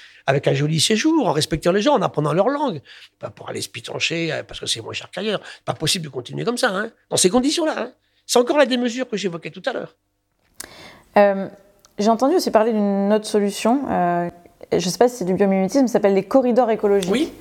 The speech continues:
Speaker 2: C'est quoi ?
Speaker 1: C'est un principe écologique qu'on connaît depuis très longtemps, depuis le début, euh, depuis le dix-neuvième. C'est le fait que dans la nature, pour qu'un système fonctionne bien,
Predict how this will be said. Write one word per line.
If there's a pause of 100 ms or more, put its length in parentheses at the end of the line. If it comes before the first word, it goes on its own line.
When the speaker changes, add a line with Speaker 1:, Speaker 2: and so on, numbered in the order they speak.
Speaker 2:
C'est
quoi ? (480)
Speaker 1:
C'est
un
principe
écologique
qu'on
connaît
depuis
très
longtemps,
depuis
le
début,
euh,
depuis
le (280)
dix-neuvième.
C'est
le
fait
que
dans
la
nature, (600)
pour
qu'un
système
fonctionne
bien,